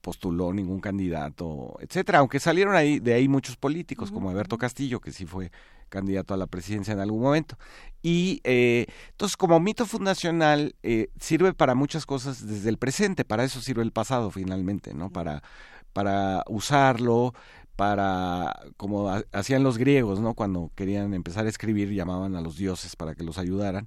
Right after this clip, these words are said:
Speaker 1: Así, ah, se llama a los dioses del sesenta y ocho,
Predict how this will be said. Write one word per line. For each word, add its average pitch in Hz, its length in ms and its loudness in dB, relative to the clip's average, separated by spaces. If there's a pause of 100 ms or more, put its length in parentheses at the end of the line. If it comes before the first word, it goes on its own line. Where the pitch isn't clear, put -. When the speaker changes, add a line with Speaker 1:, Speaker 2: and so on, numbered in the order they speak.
(420)
Speaker 1:
Así, 110 580 -2 (300)
ah, 101 340 -2
se 95 180 -2
llama 107 300 2
a 98 40 2
los 87 180 -2
dioses 98 340 -4
del 95 180 -6
sesenta 113 420 -2
y 117 80 2
ocho, 113 420 -2